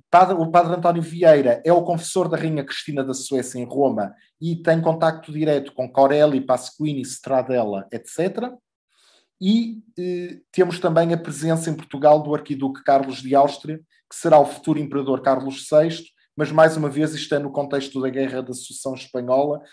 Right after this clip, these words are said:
e, portanto, não deve ter havido grandes intercâmbios a nível musical. Agora, aqui sim, aqui é quando, eh, realmente temos, eh, os contactos mais diretos,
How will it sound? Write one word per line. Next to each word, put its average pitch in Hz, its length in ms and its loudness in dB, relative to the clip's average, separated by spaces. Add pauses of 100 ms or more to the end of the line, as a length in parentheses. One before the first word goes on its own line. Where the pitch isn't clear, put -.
(180)
e, 143 60 -4
portanto, 147 560 0
não 143 240 -4
deve 151 240 0
ter 139 180 -2
havido 131 380 -4
grandes 147 880 0 (220)
intercâmbios 147 720 -2
a 135 60 -4
nível 131 260 -6
musical. 113 600 -12 (1400)
Agora, 135 600 6 (220)
aqui 135 280 -4
sim, 220 580 0 (380)
aqui 147 500 -4
é 165 120 -2
quando, 160 760 0
eh, 143 100 -4
realmente 147 800 0
temos, 147 720 -4
eh, 127 300 -4
os 135 180 -6
contactos 151 560 2
mais 151 280 2
diretos, 139 520 -2